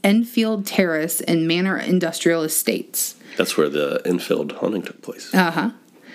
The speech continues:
Speaker 1: Peter hit her on the head with a hammer, dragged her body into a yard, then used a sharpened screwdriver to stab her in the neck,
Speaker 2: Oh.
Speaker 1: chest, and stomach.
Speaker 2: Jeez.
Speaker 1: He stamped on her thigh,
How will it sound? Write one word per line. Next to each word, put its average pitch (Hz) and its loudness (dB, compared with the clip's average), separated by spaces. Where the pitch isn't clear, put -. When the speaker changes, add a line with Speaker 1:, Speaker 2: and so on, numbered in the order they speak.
Speaker 1:
Peter 233 4
hit 208 0
her 220 0
on 226 2
the 254 0
head 190 0
with 202 0
a 208 2
hammer, 175 0
dragged 185 2
her 226 4
body 185 0
into 185 2
a 202 4
yard, 165 0
then 185 4
used 196 0
a 175 2
sharpened 202 2
screwdriver 170 2
to 165 -4
stab 170 2
her 180 2
in 170 0
the 160 0
neck, 165 -2
Speaker 2:
Oh. - -14
Speaker 1:
chest, - 0
and 143 0
stomach. - -4
Speaker 2:
Jeez. 180 -4
Speaker 1:
He 196 6
stamped 208 0
on 226 2
her 185 -2
thigh, 180 2